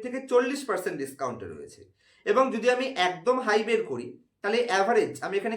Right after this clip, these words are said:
ক্যান্ডেলস্টিকে দেখছি না নরমালি দেখছি, তো সেই হিসেবে ধরুন ছশো নব্বই বা সাতশোর আশেপাশে হাই ছিল, সেখান থেকে ফিফটি পার্সেন্টের বেশি ডিসকাউন্টে রয়েছে কোম্পানি, তিনশো চোদ্দো। তো এই মুহূর্তে কোম্পানিটাকে আমাদের কিভাবে দেখা উচিত? চলুন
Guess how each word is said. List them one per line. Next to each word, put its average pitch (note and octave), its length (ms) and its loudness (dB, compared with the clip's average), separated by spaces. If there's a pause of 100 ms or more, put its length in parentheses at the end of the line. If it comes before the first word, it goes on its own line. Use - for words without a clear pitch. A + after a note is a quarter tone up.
ক্যান্ডেলস্টিকে G#3+ 580 0
দেখছি F#3+ 240 -4
না A3+ 140 -4
নরমালি F3+ 420 0
দেখছি, A#2+ 240 -12 (500)
তো G#3 40 8 (180)
সেই A#3+ 140 2
হিসেবে C4 240 -2
ধরুন C4 180 2 (100)
ছশো F#3+ 340 -2
নব্বই A#3 360 -2
বা B3+ 140 2
সাতশোর G3+ 420 -2
আশেপাশে A3+ 420 -4
হাই F#3+ 100 0 (100)
ছিল, G#3+ 120 -4 (680)
সেখান B3 300 4
থেকে C4 200 -4
ফিফটি B3 360 -6
পার্সেন্টের C4 480 -2 (100)
বেশি G3+ 200 -2 (120)
ডিসকাউন্টে F#3 480 -4
রয়েছে D3 240 -2 (100)
কোম্পানি, B2+ 320 -6 (460)
তিনশো A#3+ 300 -2 (100)
চোদ্দো। - 300 0 (680)
তো F3+ 60 4 (300)
এই C#4+ 160 6
মুহূর্তে D4 260 2 (120)
কোম্পানিটাকে A#3 540 4
আমাদের G#3+ 180 -2 (120)
কিভাবে B3 340 2
দেখা G#2 160 -6 (100)
উচিত? - 180 -20 (920)
চলুন C4+ 220 4